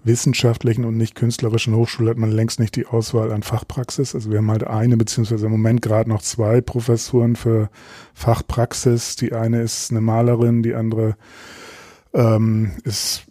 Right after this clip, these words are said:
ja, kann man jetzt nicht auf eine bestimmte Medienwahl festlegen, aber, äh,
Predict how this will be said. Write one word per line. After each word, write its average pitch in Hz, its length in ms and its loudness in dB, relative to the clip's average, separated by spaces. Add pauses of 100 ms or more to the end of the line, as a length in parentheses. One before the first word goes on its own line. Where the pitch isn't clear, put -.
ja, 113 500 -4
kann 117 140 -2
man 117 300 2
jetzt 113 180 0
nicht 120 120 4
auf 120 80 2
eine 120 100 2
bestimmte 117 340 0
Medienwahl 120 1300 2
festlegen, 117 640 2
aber, 110 360 2
äh, - 40 -14